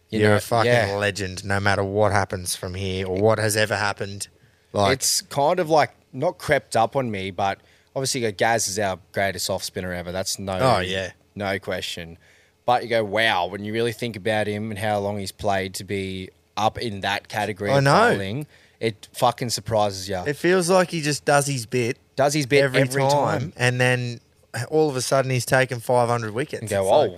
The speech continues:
Speaker 1: "Oh,
Speaker 2: like,
Speaker 1: I've just
Speaker 2: holy.
Speaker 1: missed all of them, and he's just here."
Speaker 2: <laughs>
Speaker 1: Some fucking, like, great wickets over the years. That one he took at Adelaide, the,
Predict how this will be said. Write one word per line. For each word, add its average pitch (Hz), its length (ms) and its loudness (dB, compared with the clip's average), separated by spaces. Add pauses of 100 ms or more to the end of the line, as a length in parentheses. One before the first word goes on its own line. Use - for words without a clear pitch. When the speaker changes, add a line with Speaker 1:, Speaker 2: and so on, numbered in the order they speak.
Speaker 1:
"Oh, - 40 -4
Speaker 2:
like, 98 140 0
Speaker 1:
I've 92 60 -20
just 113 180 -6
Speaker 2:
holy. 160 200 -2
Speaker 1:
missed 123 320 -2
all 117 240 0
of 101 60 -6
them, 117 260 0
and 110 80 -4
he's 107 180 -6
just 110 200 -4
here." 120 240 -4 (340)
Speaker 2:
<laughs> - 340 -10
Speaker 1:
Some 143 240 0
fucking, 160 460 0
like, 113 240 0
great 120 300 -2
wickets 98 400 -8
over 92 160 -4
the 92 60 -10
years. 90 260 -10
That 117 100 -6
one 123 120 -4
he 120 60 -4
took 110 220 -6
at 98 60 -2
Adelaide, 101 480 -2
the, 92 280 -6